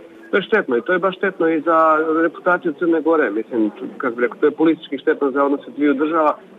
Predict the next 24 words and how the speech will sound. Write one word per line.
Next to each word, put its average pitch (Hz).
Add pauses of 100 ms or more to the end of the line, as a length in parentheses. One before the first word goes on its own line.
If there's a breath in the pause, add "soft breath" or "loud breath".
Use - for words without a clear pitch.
ali 180
nisam 226
siguran 190
da 156
se 156
tome 165
ovdje 151
pridaje 156
neka 147
pretjerano 135
velika 110
pažnja. 113
Mislim 151
da 135
su 156
ove 151
domaće 143 (100)
teme, 143 (520)
crkva, 123
pobačaj, 127 (340)
Istanbulska 120
konvencija 120
zapravo 117
u 120